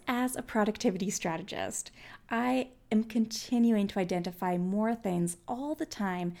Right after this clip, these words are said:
that I can, that I can improve on in my own life and business. There are always ways that we can improve on things, even when we're really good at this.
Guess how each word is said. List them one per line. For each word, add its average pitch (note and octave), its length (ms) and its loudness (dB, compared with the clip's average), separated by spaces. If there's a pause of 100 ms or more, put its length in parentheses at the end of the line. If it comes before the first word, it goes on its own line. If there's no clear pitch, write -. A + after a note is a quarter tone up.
(180)
that A3 120 0
I G#3 140 0
can, G#3+ 240 -2 (100)
that G3+ 220 2
I G#3 140 2
can A#3 140 0
improve G3 340 0
on F3+ 340 2
in G3 140 2
my G3+ 200 0
own A3 260 2
life F3 260 0
and E3+ 180 0
business. - 540 -6 (260)
There A#3 180 0
are - 200 -2
always B3+ 420 0
ways F#3 160 2
that - 120 -6
we F3+ 100 -2
can F3 180 -4
improve F3 340 -2
on E3 140 -2
things, E3+ 340 -4 (280)
even A#3+ 300 6
when G3 160 4
we're F#3+ 120 2
really F3+ 280 0
good E3+ 280 0
at - 140 -8
this. - 340 -8